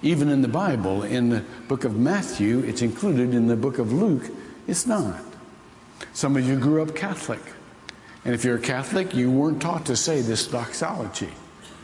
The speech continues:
When we Protestants grew up, we were taught it for a very simple reason. In many of the ancient manuscripts, it's not included.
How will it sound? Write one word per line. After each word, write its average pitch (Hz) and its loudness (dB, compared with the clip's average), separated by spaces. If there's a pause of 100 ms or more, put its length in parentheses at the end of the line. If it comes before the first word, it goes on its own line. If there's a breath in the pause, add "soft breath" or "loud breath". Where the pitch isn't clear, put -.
(800 loud breath)
When 143 4
we 180 4
Protestants 165 -2
grew 117 2
up, 131 -4
we 139 4
were 123 2
taught 170 -2
it 127 -2 (320 loud breath)
for - -4
a 160 0
very 143 2
simple 123 0
reason. 117 0 (1400 loud breath)
In 127 4
many 202 4
of 165 2
the 147 2
ancient 160 0
manuscripts, 139 0
it's - -4
not 147 2
included. 107 -2